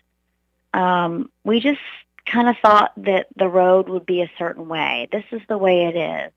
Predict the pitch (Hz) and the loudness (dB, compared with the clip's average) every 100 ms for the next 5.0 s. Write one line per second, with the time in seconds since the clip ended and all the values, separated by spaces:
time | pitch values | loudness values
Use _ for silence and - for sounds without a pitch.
0 | - 170 165 165 170 175 180 - 190 185 | -14 -6 -4 -4 -8 -2 -2 -2 -6 -2
1 | 180 175 170 170 165 160 156 - - - | 0 2 2 0 2 4 2 -4 -16 -20
2 | - - - - - - 190 196 190 185 | -20 -20 -20 -20 -16 -6 -2 2 0 0
3 | 185 170 170 - 180 180 180 175 170 202 | -2 -2 -4 -8 -10 -10 -14 -16 -8 -4
4 | 196 180 175 - - 185 156 147 - | -2 -4 -8 -10 -2 2 2 0 -6